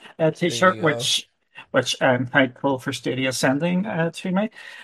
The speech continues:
Speaker 2: Uh, wi-, wi-, with the news of this week, okay, there,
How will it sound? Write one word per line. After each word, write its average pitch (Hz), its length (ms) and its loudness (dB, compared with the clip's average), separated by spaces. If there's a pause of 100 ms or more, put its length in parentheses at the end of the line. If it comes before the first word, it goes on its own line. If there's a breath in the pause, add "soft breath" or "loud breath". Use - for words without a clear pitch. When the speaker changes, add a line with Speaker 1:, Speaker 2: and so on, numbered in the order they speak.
(180 loud breath)
Speaker 2:
Uh, 151 440 0
wi-, - 280 -4 (120)
wi-, 170 240 2 (320 loud breath)
with 175 280 4
the 165 80 0
news 143 500 -2
of 127 320 -4
this - 580 -4
week, 139 460 -4 (840 loud breath)
okay, 143 480 2 (100)
there, 156 460 0